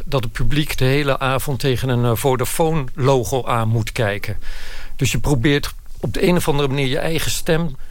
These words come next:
te behouden, ondanks de enorme druk die daar de hele tijd, eh, eh, gaande is. En ik denk dat, dat, eh, dat heb ik altijd een belangrijke doelstelling gevonden.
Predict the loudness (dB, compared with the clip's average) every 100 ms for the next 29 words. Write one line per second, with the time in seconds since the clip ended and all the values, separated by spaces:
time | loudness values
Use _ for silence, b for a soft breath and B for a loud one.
0 | B B 0 2 2 2 2 0 0 0
1 | 0 0 -2 -2 0 0 0 0 0 0
2 | 0 0 -4 -10 -6 -4 0 2 0 0
3 | 0 0 -2 0 0 0 -2 -2 -2 -4
4 | B B B B B 0 0 2 2 4
5 | 0 -2 0 4 4 B B B 2 2
6 | 2 -2 2 2 2 2 2 0 -2 -6
7 | -8 -4 0 0 0 0 0 -2 -4 B
8 | B 0 2 2 0 -2 -2 -2 0 -2
9 | 0 -2 2 2 4 2 0 0 -2 0
10 | 0 0 -2 -2 -2 -2 -4 -2 -2